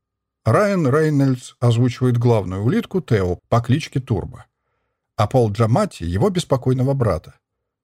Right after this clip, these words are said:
В мультфильме также задействованы Мишель Родригес, Майкл Пенья,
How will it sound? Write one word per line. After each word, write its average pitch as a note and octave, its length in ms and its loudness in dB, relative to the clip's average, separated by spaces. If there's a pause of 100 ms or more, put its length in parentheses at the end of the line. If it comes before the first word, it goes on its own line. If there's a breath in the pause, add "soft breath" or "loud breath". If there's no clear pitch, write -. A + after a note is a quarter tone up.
(180)
В G2+ 140 0
мультфильме B2+ 520 2
также A2+ 340 -2
задействованы G#2+ 680 0
Мишель A#2 420 0
Родригес, B2+ 640 -2 (400)
Майкл B2 420 2
Пенья, A#2 560 0